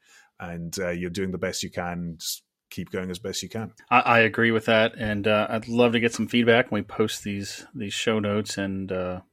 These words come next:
Speaker 2: we post the recording. But, uh, you know, yeah, I agree. And, and really, I just wanna say thanks for everybody. And, and let's please, uh, let's, let's participate when we, when we post it. You know, tell us what you're doing to, to overcome this or how you're trying to deal with it as best you can. I, I'd like to hear that.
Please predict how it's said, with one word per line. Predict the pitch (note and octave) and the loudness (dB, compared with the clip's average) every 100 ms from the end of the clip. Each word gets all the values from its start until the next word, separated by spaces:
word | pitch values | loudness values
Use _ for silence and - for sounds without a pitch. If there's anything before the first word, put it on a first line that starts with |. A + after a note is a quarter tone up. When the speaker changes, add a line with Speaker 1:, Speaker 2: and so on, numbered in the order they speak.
| _ _ _ - | _ _ _ -8
Speaker 2:
we | G#2 | -4
post | A2 G2+ | -2 -4
the | - | -6
recording. | F#2 - G2 G2+ G2 | -6 -2 -2 -4 -4
But, | F#2 - | -8 -6
uh, | F#2 F2+ - - - - | -8 -8 -12 -20 -20 2
you | C3 | 6
know, | A#2 - | 6 4
yeah, | C3 B2 - | 4 4 2
I | A2 | 2
agree. | A2+ A2 B2 B2 | 2 6 6 6
And, | G#2+ | 4
and | G2+ G#2+ G#2 A2+ | 0 -2 0 6
really, | A#2+ A2 | 8 8
I | |
just | A2+ A2+ | 4 0
wanna | A2+ | -2
say | G#2+ A2+ G#2 | 0 0 2
thanks | A2 A2+ A2 | 2 2 2
for | A2 | 0
everybody. | G#2+ A2 A2 | 4 4 4
And, | G#2+ G2+ | 0 -2
and | A2 G2+ | -4 -4
let's | G#2 A#2 B2 | 2 4 4
please, | - - B2 B2 A2+ | -2 2 6 4 2
uh, | A2+ | 0
let's, | A2 C3+ - | 0 0 0
let's | B2+ - | -2 0
participate | C3 - - - F#2 | -2 -2 -2 -4 -6
when | F#2+ G2 | -6 -6
we, | G#2 G#2 | -6 -6
when | G#2+ | -4
we | G#2 | -2
post | - A2+ - | 0 0 0
it. | B2+ | -2
You | G#2+ | -2
know, | G#2 G#2+ G#2+ _ | -4 -4 -8 _
tell | G#2+ | -2
us | A#2+ - | -2 0
what | G2+ | 2
you're | A#2+ | 4
doing | A2+ A#2 B2+ G#2 | 4 4 2 2
to, | G#2 G#2 - - - - | 2 0 -2 -10 -20 4
to | B2 | 8
overcome | A#2+ A#2 - B2 | 8 8 6 8
this | A#2+ B2 G#2+ | 8 6 2
or | |
how | G#2 A#2 | 4 4
you're | A2 | 4
trying | G#2+ A2+ A2 | 0 0 0
to | F#2+ | 0
deal | G#2 A2 | 4 4
with | A2 | 2
it | G2+ | -2
as | F#2+ | 0
best | G2 - | -2 -4
you | F2+ | -4
can. | A2 G2+ | -2 0
I, | G2 | 0
I'd | G#2 | 0
like | A2+ G#2 | 0 -2
to | F#2+ | -4
hear | A2 G2+ | -4 -4
that. | F#2 | -6